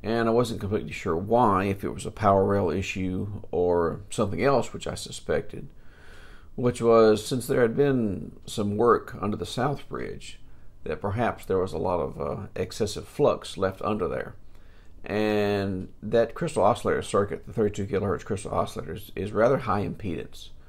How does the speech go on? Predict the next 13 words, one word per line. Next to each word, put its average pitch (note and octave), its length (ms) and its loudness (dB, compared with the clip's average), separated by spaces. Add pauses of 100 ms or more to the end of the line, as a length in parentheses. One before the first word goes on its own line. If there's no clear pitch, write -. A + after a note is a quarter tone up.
(540)
And F#2 320 -4
if G2 100 -10
you F#2+ 60 -6
get A#2 220 -2
a A#2 40 2
lot A2 200 4
of, G#2+ 180 -2
uh, F#2+ 220 0
flux - 500 -2 (140)
right A2 140 4
across G#2+ 260 2
the - 100 -8
crystal B2 640 0